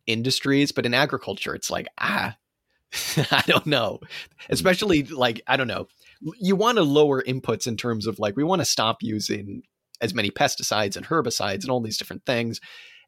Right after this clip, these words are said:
Speaker 1: Uh, we wanna get off our reliance on, obviously, like,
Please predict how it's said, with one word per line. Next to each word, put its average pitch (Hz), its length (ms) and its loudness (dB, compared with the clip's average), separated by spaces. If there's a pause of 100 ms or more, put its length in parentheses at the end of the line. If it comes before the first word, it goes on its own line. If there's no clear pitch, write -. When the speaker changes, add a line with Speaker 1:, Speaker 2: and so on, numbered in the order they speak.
(120)
Speaker 1:
Uh, 87 320 0
we 117 80 -2
wanna 110 220 0
get 104 160 0
off 98 180 0
our 92 100 0
reliance 98 680 -2
on, - 580 -8
obviously, - 580 -6
like, - 380 -8